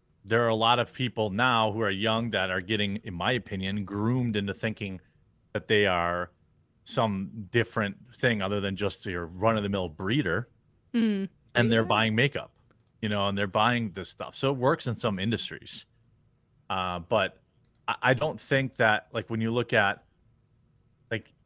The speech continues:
Speaker 1: you should not have a biological man speaking at a woman's event.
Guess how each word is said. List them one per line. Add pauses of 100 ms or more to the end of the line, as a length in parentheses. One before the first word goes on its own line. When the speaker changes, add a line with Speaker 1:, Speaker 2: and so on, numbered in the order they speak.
Speaker 1:
you
should
not
have
a
biological
man
speaking
at
a
woman's
event.